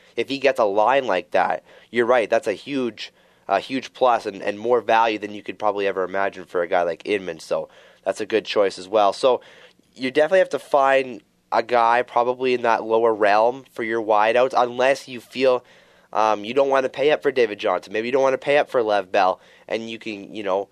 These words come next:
and play it, uh, with a cheaper running back set and maybe pay up for, for quarterback. I don't know. There, there's so many strategies, as always.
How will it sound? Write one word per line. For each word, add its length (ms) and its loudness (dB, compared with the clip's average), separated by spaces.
and 240 -8
play 440 2
it, 280 -6
uh, 300 4
with 120 -2
a 40 -6
cheaper 340 -6
running 320 -2
back 260 0
set 220 0
and 80 -8
maybe 180 -4
pay 180 0
up 120 0
for, 340 -4
for 120 -6
quarterback. 640 -2
I 80 4
don't 160 2
know. 160 2
There, 160 -2
there's 220 -6
so 180 2
many 140 -2
strategies, 640 -2
as 280 2
always. 580 0